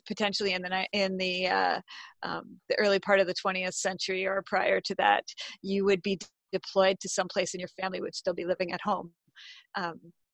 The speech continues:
in another country someplace. I guess it just depends on the situation. But, so you've got the one side, which is the soldiers saying, "Let's get the heck outta here." And then you've got the other s-, side, which is the government and,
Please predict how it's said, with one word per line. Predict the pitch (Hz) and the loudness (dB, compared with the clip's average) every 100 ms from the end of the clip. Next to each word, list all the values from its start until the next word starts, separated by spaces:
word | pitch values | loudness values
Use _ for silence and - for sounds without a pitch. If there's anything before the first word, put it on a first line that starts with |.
| - | -4
in | 196 | -2
another | 180 185 | -2 -2
country | 170 180 - 160 | -4 -6 -8 -6
someplace. | - - - - | -6 -6 -6 0
I | 233 | 4
guess | 269 233 | 4 4
it | 185 | 0
just | 190 | -4
depends | - 180 175 | -4 -6 -4
on | 170 | -6
the | 175 | -6
situation. | - 175 - - - 170 - | -8 -6 -4 -4 -4 -2 8
But, | 240 196 - - - - - _ _ | 10 8 4 -12 -14 -14 -18 _ _
so | - - 269 | -2 10 12
you've | 269 254 | 12 10
got | 262 269 - | 12 12 12
the | 233 | 12
one | 226 294 | 12 12
side, | - 220 214 220 | 12 12 12 10
which | 202 | 6
is | 190 - | 6 4
the | |
soldiers | 180 220 220 214 208 - | 6 10 12 12 10 10
saying, | 214 196 190 185 185 | 10 12 12 8 6
"Let's | 190 - _ | 4 4 _
get | 190 | 4
the | 190 | 6
heck | 190 185 | 6 8
outta | 185 190 | 8 8
here." | 185 185 196 - - - | 8 8 6 2 -14 -2
And | 208 196 | 2 4
then | 208 202 | 4 4
you've | 202 - | 2 10
got | 202 196 | 10 10
the | 202 - | 6 6
other | 214 247 | 12 12
s-, | - - _ _ - | 10 2 _ _ 8
side, | 196 190 | 10 10
which | 185 185 196 | 6 4 4
is | 180 - | 2 0
the | 190 170 | -2 6
government | 196 202 214 185 190 202 - 202 | 8 8 6 6 4 2 2 4
and, | 185 185 | 4 4